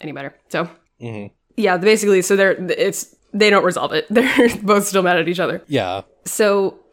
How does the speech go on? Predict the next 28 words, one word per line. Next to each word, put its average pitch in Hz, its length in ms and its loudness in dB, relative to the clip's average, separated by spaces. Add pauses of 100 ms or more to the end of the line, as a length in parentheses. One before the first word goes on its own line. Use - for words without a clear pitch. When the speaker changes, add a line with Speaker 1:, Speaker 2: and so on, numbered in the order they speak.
(140)
Speaker 1:
we 214 100 -4
go 208 120 4
back 233 140 2
to 254 60 0
the 240 80 6
brownstone. 359 560 0
Speaker 2:
Yeah, 104 140 -14
we 95 160 -8
are, 101 120 -8
we 110 100 -6
are 104 60 -6
back 123 220 -4
in 123 60 -8
the 117 80 -6
brownstone. 104 760 -6 (120)
Joan 113 420 -4
is, 104 680 -10
has 110 200 -8
been 104 200 -6
reading, 101 440 -6
like, 98 240 -8 (380)
mob 101 280 -4
files 95 760 -8 (220)
Speaker 1:
Mm-hmm. 175 420 -4
Speaker 2:
and 98 360 -12 (120)
comes 104 300 -10
up 101 220 -6
with 98 380 -10